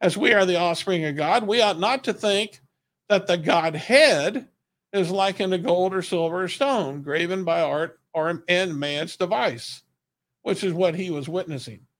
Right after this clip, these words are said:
And, and we also see reference to the Godhead in Romans one twenty and Colossians two and verse nine. But, uh, the reason I want to show you this is when he says Godhead –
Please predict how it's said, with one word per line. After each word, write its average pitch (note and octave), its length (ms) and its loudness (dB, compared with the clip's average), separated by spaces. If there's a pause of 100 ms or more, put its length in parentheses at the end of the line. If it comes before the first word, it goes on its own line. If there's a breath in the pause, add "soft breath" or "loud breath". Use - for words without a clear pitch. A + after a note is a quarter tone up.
(500)
And, G#3 220 4
and A3 180 4
we G#3+ 100 2
also B3+ 320 2
see G#3 200 -2
reference F#3 440 0
to F#3+ 60 -4
the D#3+ 80 -2
Godhead D#3+ 480 0
in D#3+ 80 -6
Romans D#3 320 -6
one C#3+ 200 -6
twenty A#3+ 280 -4
and G#3 80 -6
Colossians E3+ 460 0
two E3+ 120 -4
and C#3+ 100 -8
verse C#3+ 240 -8
nine. F#3 280 0
But, C#3+ 180 -8 (520)
uh, E3+ 220 0
the F#3 120 4
reason A#3 460 2
I G3 120 4
want G3+ 360 0
to F#3 80 -10
show C#4 240 2
you B3+ 140 2
this E3+ 280 -2
is E3 160 -8
when F3 140 -2
he B3+ 120 -2
says F#3 260 -2
Godhead – E3 640 -2